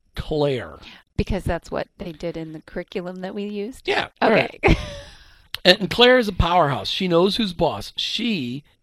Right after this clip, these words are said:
Speaker 1: is a born leader. And she doesn't want to waste a lot of valuable time explaining to people why they're wrong. Claire enjoys risk-taking, adventure, and challenge. She's competitive, sharp,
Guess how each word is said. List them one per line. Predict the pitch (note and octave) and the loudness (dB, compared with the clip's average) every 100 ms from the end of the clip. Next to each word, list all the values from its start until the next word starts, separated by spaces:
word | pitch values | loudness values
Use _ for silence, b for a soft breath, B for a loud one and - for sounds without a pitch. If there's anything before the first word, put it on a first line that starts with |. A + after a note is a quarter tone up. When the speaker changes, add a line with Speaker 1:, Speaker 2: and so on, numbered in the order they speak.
| _ | _
Speaker 1:
is | F#3 E3+ B2 A#2 A#2+ - | 0 0 0 -4 -6 -4
a | C#3 | -4
born | A#2 D3 D#3+ E3+ F3 D#3 D3+ | -4 0 2 2 2 0 2
leader. | F3+ E3 A#2+ - B B B B - | 2 2 0 -4 B B B B -4
And | D#3+ D#3 - | -2 -2 -4
she | E3 | 0
doesn't | E3+ G3+ C4 | 2 2 2
want | F3+ E3 | 2 2
to | |
waste | D3 D3+ - | 2 2 0
a | - | -4
lot | B2+ B2+ B2 | -4 -4 -6
of | C3 | -4
valuable | B2+ B2 F3+ G#3 | -4 -2 -4 -2
time | D3 C#3 | -2 -2
explaining | - B2+ C#3 | -4 -4 -2
to | F3+ | -2
people | F3 F3 F3+ | -2 -2 -2
why | C3 A2+ | -2 0
they're | D#3 G#3+ | 0 2
wrong. | C#4 E4+ D#3 F#2+ B B B | 2 2 0 -2 B B B
Claire | - A3 | 2 4
enjoys | B3 F3 E3 C#3 | 4 4 2 2
risk-taking, | C#3+ B3+ - - A2+ G#2+ C3+ F3+ G#3+ - | 0 0 0 -4 -4 -4 -6 -4 -6 -8
adventure, | C3+ D3 E3 E3+ F#3 | -2 0 0 0 -2
and | A#3+ F#3+ | -2 -4
challenge. | F3 C3+ A#2+ C3+ | -2 -2 -2 -6
She's | - D3+ - | -6 -6 -6
competitive, | C#3+ - D3 C3+ D#3 G#3 - b | -4 2 2 2 0 -2 -6 b
sharp, | - - E3+ - | -6 0 0 0